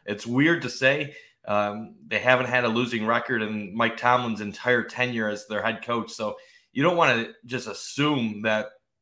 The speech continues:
they're horrible, even with the, the poor start. But I, I looked at that as a game where you just entered, took care of business. You avoided any trap that might have been out there,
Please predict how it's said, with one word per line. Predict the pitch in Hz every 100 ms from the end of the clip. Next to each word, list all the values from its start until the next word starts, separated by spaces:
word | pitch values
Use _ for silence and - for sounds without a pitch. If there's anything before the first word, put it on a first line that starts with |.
| _ _ _ _ -
they're | 123 110
horrible, | 120 120 107 113
even | 120 110 101
with | 113 110
the, | 107 95 -
the | 101
poor | - 110 101
start. | - - 104 107 -
But | 104 - - _ _ _
I, | 135 135
I | 127
looked | 139 139 147
at | 120
that | 131 127
as | 117 98 - _ _ _ _ -
a | 110
game | 107 127 127 120
where | 113 107 101 - _ -
you | 107
just | 101 117 117 -
entered, | 131 135 151 143 113 -
took | 127 123
care | 131
of | 120 95
business. | 127 135 135 113
You | 113
avoided | 104 110 127 131 120
any | 104 120
trap | 113 - 113 117 123 -
that | 113 104 110
might | 117 123 139 135
have | 110
been | 113 104
out | 101 98 -
there, | 101 101